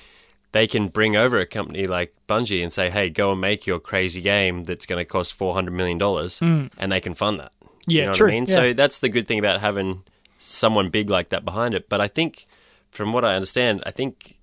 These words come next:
Speaker 1: Tencent, which is a Chinese company, owns a portion of Activision.
Speaker 2: Right.
Speaker 1: So you've got too many
Speaker 2: Too many
Speaker 1: all,
Speaker 2: cooks.
Speaker 1: too many cooks, all these people that
Speaker 2: Yeah.
Speaker 1: wanna make money.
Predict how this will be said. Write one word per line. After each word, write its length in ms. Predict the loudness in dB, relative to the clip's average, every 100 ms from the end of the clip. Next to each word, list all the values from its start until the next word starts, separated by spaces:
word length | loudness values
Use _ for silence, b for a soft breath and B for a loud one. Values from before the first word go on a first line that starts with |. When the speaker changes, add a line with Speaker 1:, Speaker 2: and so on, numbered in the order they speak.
| -20 _ -6
Speaker 1:
Tencent, 500 | -2 0 0 0 -2
which 140 | -6
is 60 | -6
a 60 |
Chinese 500 | -6 -2 -2 0 -4
company, 460 | -4 -6 -6 -10 -10 b b b
owns 260 | -8 -6 -4
a 240 | -2 -4 -8 _ _ -12
portion 480 | -6 -6 -6 -8
of 360 | -10 -12 -16 -20 _ -14
Activision. 540 | -14 -16 -16 -16 -20 _ -8
Speaker 2:
Right. 560 | -4 0 0 0 -4
Speaker 1:
So 640 | -8 -4 0 2 0 -2 -6 -12 -20
you've 360 | -10 -8 -6 -4
got 180 | -2 0
too 180 | 2 4
many 520 | 4 4 0 -4 -12 _ _ _ b b b -4
Speaker 2:
Too 120 | 0
many 100 | 4
Speaker 1:
all, 60 | 6
Speaker 2:
cooks. 400 | 4 2 -2 -2
Speaker 1:
too 140 | -2 0
many 120 | 0
cooks, 380 | 2 2 2 0
all 160 | 2
these 200 | 2 2
people 280 | 0 0 4
that 140 | 6 6
Speaker 2:
Yeah. 40 |
Speaker 1:
wanna 160 | 4 4
make 180 | 2 2
money. 440 | 0 2 0 -2